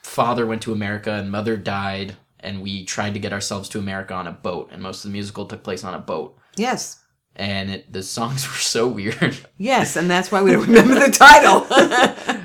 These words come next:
Speaker 1: Uh, yeah, I can't remember the title. Maybe one of my Windward friends listening will em-, will email me and let me know. But, uh, yeah, and if you're wondering what first semester was, first semester was just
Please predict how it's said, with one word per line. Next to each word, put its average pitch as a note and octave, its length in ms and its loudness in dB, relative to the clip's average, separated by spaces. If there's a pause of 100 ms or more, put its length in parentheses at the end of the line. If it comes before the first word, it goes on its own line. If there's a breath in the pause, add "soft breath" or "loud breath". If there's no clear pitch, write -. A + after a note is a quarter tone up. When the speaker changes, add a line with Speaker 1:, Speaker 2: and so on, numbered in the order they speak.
(140)
Speaker 1:
Uh, A2 180 2
yeah, A#2 220 2
I A2 80 0
can't G#2+ 260 -8
remember C3 240 -6
the A2 100 -8
title. G#2 640 -6
Maybe A2 400 -6
one G#2+ 140 -6
of G#2+ 60 -6
my G#2 100 -6
Windward G#2 360 -6
friends G2+ 280 -8
listening G2+ 340 -10
will F2+ 420 -10
em-, G2+ 400 -12
will F#2+ 300 -12
email G2 260 -10
me F#2+ 120 -12
and F2 100 -12
let F2 140 -12
me F2+ 80 -12
know. F2 360 -12 (720)
But, G#2+ 480 -2 (360)
uh, G#2 300 -2
yeah, A2 140 -2
and A#2 160 -6
if B2 100 -4
you're C3 100 0
wondering D3 240 2
what A#2 140 -2
first G3 300 0
semester A#2 400 -4
was, G2+ 300 -2
first A#2 220 -6
semester G#2+ 360 -6
was G2+ 140 -8
just - 420 -12